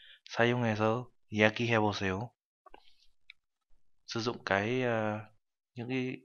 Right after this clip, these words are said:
từ sau, những biểu hiện sau để chúng ta nói chuyện, từ chúng ta đặt câu với những cái từ sau. 사고가 나다. Đây ạ. 교차로에서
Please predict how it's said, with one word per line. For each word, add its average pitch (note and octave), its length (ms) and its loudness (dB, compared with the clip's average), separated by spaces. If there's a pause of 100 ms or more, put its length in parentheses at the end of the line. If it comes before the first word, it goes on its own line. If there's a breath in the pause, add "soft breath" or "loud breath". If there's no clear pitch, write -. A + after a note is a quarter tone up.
(140)
từ G#2 140 0
sau, A2 560 4
những A#2+ 200 -4
biểu G#2+ 140 4
hiện F2+ 160 0
sau A2 280 4
để F#2 160 -2
chúng A2+ 140 -10
ta F#2+ 320 -2 (160)
nói G2+ 220 2
chuyện, - 200 0 (580 loud breath)
từ A2+ 180 -6
chúng A2+ 140 -8
ta G#2+ 140 -2
đặt G2 200 2
câu A2+ 440 4 (100)
với G2+ 240 -4
những A2+ 160 -8
cái B2 180 -8 (200)
từ F#2+ 140 -4
sau. G2 380 -2 (680 loud breath)
사고가 B2+ 500 4
나다. G2 600 6 (1200 soft breath)
Đây G2+ 140 -4
ạ. - 60 -6 (4000)
교차로에서 G#2+ 1200 2